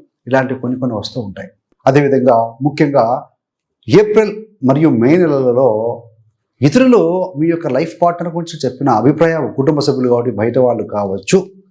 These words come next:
వారి యొక్క అభిప్రాయాలను తీసుకొని వారి మీద నోరు పారేసుకోవడం కావచ్చు, మీరు గట్టి గట్టిగా మాట్లాడడం లాంటి వల్ల మీ యొక్క స్థితిలో డిస్టర్బెన్స్ అవుతుంది. కానీ వాళ్ళు బాగానే ఉంటారు. కాబట్టి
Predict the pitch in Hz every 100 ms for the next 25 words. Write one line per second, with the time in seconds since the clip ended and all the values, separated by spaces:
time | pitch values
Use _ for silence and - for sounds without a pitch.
0 | _ _ - 120 139 143 98 120 143 175
1 | 175 185 170 170 - 175 156 143 139 _
2 | _ 95 95 117 165 165 160 160 123 139
3 | 135 123 127 - 131 131 131 131 131 160
4 | 165 _ _ _ _ _ _ _ _ 135
5 | 160 143 135 143 147 135 123 120 120 127
6 | 127 123 160 160 151 139 143 123 120 113
7 | 165 208 214 190 - 156 170 151 110 -
8 | 120 117 - 147 147 - 131 151 147 -
9 | 135 139 110 104 92 101 95 90 92 123
10 | 135